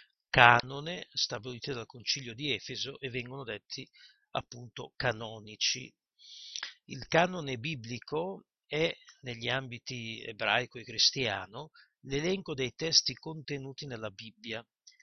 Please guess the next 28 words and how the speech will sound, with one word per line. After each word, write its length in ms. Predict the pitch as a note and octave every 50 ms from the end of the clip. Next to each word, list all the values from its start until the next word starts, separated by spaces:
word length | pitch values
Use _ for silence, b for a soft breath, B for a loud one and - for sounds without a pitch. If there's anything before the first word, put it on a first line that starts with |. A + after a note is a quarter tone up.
| B B
riconosciuti 800 | - B2+ B2 - - C3+ C3 B2+ A#2+ - - D3 D3+ C3+ - B2+
come 240 | - C#3+ B2+ A#2+ A2+
ispirati 540 | G#2+ - - - B2 A2+ B2+ A#2 - - D3
da 120 | D#3 F3+
Dio 420 | D#3+ C#3 B2+ C3+ D#3 F3 F#3+ F#3
e 80 | C#3 C3
dunque 360 | A#2 D3 D#3+ E3+ - F3+ E3
sacri, 680 | - - - - C#3 A2 G#2 - - - B2+ C3+ C#3+ - b b b b b _ _ C3+ C3+
normativi 840 | C3 C3+ C#3 C3 C3 C#3 C#3+ C3 - - D#3+ D3+ C3 A#2 B2+ C#3
per 200 | C3 - C3 B2
una 180 | B2 B2+ B2+ B2
determinata 600 | A#2+ A#2+ - C3+ A#2+ A#2+ B2+ B2+ C3+ C3+ - C3
comunità 500 | - - C3 B2 B2+ B2+ B2+ A#2 - C#3
di 120 | A#2+ A2+ G#2+
credenti 680 | - D#3+ D#3+ D#3 B2+ A2+ G#2+ G#2 G2 - - C#3 - - B B B B B B B -
in 120 | D3 C3
materia 440 | B2+ B2 - - D3+ D3 C3+ C3+ B2
di 100 | A2+ C#3
fede 480 | - - - A2 G2 G2 F#2+ A2 A2 -
e 140 | - C3
di 160 | A#2+ A2 B2 A2+
morale. 720 | A2+ A2+ A2 G#2 G#2 F#2 F#2 - F#2 F#2+ F#2+ A2+ A2+ - _ _ _ _ _ _ _ _ _ _ _ - - -
La 140 | - C3+ C3
parola 440 | - D3+ D#3 F3 F#3+ G3 F3+ D3 A#2 -
canone 800 | - - B2 A2 G#2 G2 F#2+ G2 G2+ G#2 G#2+ A2 A#2 C3 D3+ D#3+ _ _ _ _ _ _ _ _ _ -
è 80 | - C#3
la 100 | C#3 C3+
traduzione, 1300 | - D#3+ D#3 D3+ D#3 D#3+ - - - - D#3+ D3+ D3+ D3+ D3+ D3 D3+ D#3+ E3 E3 E3+ - - _ _